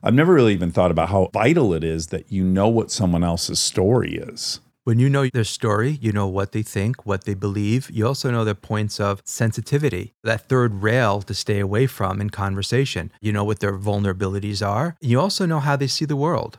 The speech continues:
Speaker 2: and what's important to them, their values. So everyone's got their story. The more aware we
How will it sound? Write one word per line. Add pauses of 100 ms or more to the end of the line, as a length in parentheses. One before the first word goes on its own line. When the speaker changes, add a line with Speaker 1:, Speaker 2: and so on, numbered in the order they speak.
(240)
Speaker 2:
and
what's
important
to
them,
their
values.
So (100)
everyone's
got
their
story. (240)
The
more
aware
we